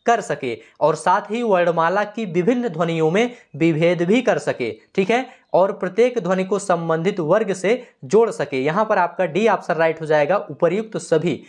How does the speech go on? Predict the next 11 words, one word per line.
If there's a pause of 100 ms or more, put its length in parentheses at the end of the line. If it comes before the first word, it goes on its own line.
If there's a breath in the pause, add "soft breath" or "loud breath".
(220 loud breath)
उपर्युक्त
सभी,
पढ़ने
की
योग्यता
प्राप्त
करने
के
लिए (220 loud breath)
शिक्षार्थी
को